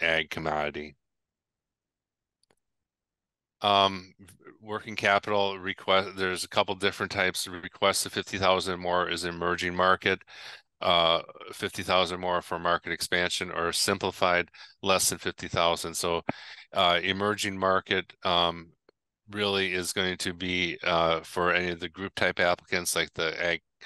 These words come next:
ag, um, producer group, the, uh, farmer rancher co-op, majority owned business based venture. You would need, for fifty thousand or more, you would need a feas-, feasibility study. Uh, market expansion is gonna be for independent producers that are just e-,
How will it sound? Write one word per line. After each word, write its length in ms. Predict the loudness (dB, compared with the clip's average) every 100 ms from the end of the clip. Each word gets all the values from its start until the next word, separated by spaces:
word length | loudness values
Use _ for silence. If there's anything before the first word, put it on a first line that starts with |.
| -20 -20 _ _ _
ag, 380 | -2 -2 -4 -14 -4
um, 480 | -2 -2 -4 -10 _ _ -20 _ _ _ -14
producer 420 | -10 -8 -6 -6
group, 340 | -4 -6 -6 -4
the, 380 | -2 -2 -4 -2
uh, 160 | 0 2
farmer 340 | 2 2 2
rancher 300 | 0 -2 -6
co-op, 380 | -6 2 2 0
majority 480 | -6 -2 -2 0 -4
owned 160 | -4
business 320 | -2 0 0
based 260 | 2 0 2
venture. 480 | 0 0 2 2 0 -10 -16 -14 -14 -14 -4
You 260 | 0 0 -2
would 260 | -4 -2 2
need, 240 | 0 0
for 120 | -4
fifty 300 | -2 -4 -4
thousand 400 | 2 4 4 0
or 40 | 0
more, 240 | 0 0
you 180 | 0 -4
would 180 | -4 -4
need 200 | -2 -2
a 40 |
feas-, 320 | 0 0 0 -4
feasibility 640 | -2 0 2 4 4 4
study. 480 | 2 4 2 2 -2 -8 -18 -16 -18 _
Uh, 260 | 2 4 4
market 400 | 4 2 2 -4
expansion 580 | -6 0 0 0 -4
is 120 | -6 -4
gonna 140 | -2
be 120 | -2
for 200 | -2 -2
independent 460 | 0 0 0 -2 -2
producers 560 | -6 -4 -2 -2 0
that 160 | 2 2
are 80 | 2
just 380 | 0 0 -2
e-, 140 | -6